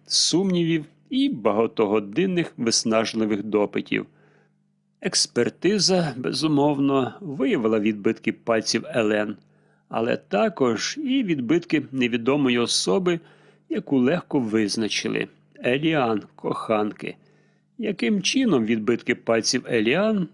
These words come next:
змогли опинитися на цьому прощальному листі?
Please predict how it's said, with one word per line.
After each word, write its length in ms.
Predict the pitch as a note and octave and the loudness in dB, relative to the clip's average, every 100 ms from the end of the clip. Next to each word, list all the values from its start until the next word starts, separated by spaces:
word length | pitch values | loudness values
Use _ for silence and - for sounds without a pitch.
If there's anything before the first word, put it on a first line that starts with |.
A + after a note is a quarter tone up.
| - | -8
змогли 540 | C3 D#3 D3+ E3 A3 | -4 0 2 2 2
опинитися 720 | G#3 D#3+ C#3+ D3 D#3+ - - C3+ | 2 2 2 4 2 2 0 -2
на 200 | B2+ B2+ | -2 0
цьому 380 | B2+ - B2 C3+ | 0 2 2 2
прощальному 760 | C#3 C3+ C3 - A2 A#2 B2 B2 | 2 0 0 0 2 2 2 2
листі? 540 | B2 A#2+ - A2 G#2+ | 0 -2 -2 0 0